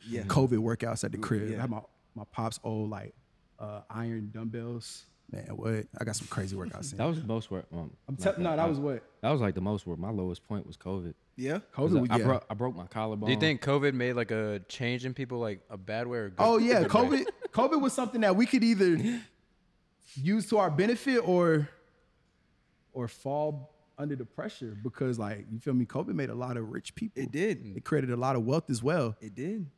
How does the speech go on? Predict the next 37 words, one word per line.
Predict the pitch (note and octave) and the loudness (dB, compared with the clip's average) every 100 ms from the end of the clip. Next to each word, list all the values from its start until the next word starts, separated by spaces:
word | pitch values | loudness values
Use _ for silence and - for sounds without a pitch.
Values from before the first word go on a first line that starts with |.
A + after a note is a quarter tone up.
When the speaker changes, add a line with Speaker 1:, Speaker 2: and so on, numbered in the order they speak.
| - | -10
Speaker 2:
But | A#2 A2+ | -6 -2
then | A#2+ | -2
a | A2+ | -2
lot | A2+ D#3 | -2 -2
of | |
people | - D#3 - | -4 -8 -10
spent | - - C#3+ | -12 -6 -4
money, | - A#2+ B2 | -2 -2 -2
you | A#2+ A#2+ | -4 -6
feel | - C3 | -6 -4
me? | B2 C#3 - _ | -2 -4 -10 _
We're | B2 A#2+ | -10 -6
in | A2+ | -6
a | |
bad | G2 A#2+ A#2+ | -4 -4 -2
position. | G#2+ G2 C#3+ - A#2+ - _ _ G2 | -4 -2 -2 -2 -8 -12 _ _ -8
Speaker 3:
Mm-hmm. | F#2 F2+ F#2+ F#2+ - | -6 -4 -6 -8 -2
Speaker 2:
Personally, | D3+ D#3 C#3+ A#2 | 0 0 0 0
I | C3 | 0
used | D3+ C3+ A#2 | 0 0 0
that, | A#2 A2 | -2 -2
that | A#2 A2+ | -4 -4
solitude | B2 A#2+ A2+ - B2 A2+ | -2 -2 -2 0 0 0
to, | - G#2 G2+ - - _ _ - - _ - _ _ _ _ _ _ _ _ - | -4 -6 -8 -10 -20 _ _ -20 -20 _ -20 _ _ _ _ _ _ _ _ -10
to | - C3+ | -4 -2
step | - D#3 - | 0 0 0
more | B2 C3 C#3 | 0 0 2
into | C3+ C#3 | 2 0
the | C#3 | 0
person | B2+ D3 D3 D3+ C#3 | 0 0 0 0 0
that | B2 A2+ | 0 -2
was | A2+ | -6
prepared | - A#2 C#3 B2 | -6 -4 -2 0
for | - | 0
the | A#2+ | 0
opportunity | A2 G#2+ - - C3 A#2+ G2+ | 0 -2 -6 -2 0 0 -2
Speaker 1:
Ooh, | G#2 B2 G#2+ | -6 -4 -4